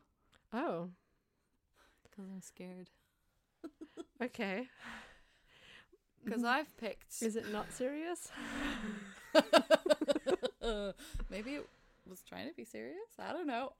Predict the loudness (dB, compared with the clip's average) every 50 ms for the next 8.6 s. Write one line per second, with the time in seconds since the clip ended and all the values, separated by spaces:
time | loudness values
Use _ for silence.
0 | _ 0 4 6 6 6 6 4 2 -2 -4 -4 -8 -20 -12 -8 -6 -6 -6 -8
1 | _ _ _ -16 -16 -16 -16 _ -20 -20 -20 -20 -10 _ -2 0 0 0 0 0
2 | 2 2 4 6 4 4 2 -2 -16 -18 -18 _ _ _ _ _ 0 0 0 0
3 | -2 -4 -4 -4 -2 -2 0 0 0 -2 -4 -6 _ _ -20 -20 _ _ _ _
4 | -4 0 0 0 0 0 2 4 6 6 6 4 2 -2 -6 -6 -4 -4 -2 0
5 | 0 2 2 2 2 0 0 -2 -4 -4 -4 -4 -6 -10 -12 -20 -20 -18 -10 -10
6 | -8 -6 -4 -2 0 0 0 0 -2 -2 -4 -4 -4 -2 -2 -2 -4 -4 -4 -4
7 | -4 -4 -4 -4 -2 -2 -4 -4 -8 -12 -16 -20 -20 -20 _ _ -8 6 10 12
8 | 12 12 10 6 0 -2 -2 -2 -2 -4 -8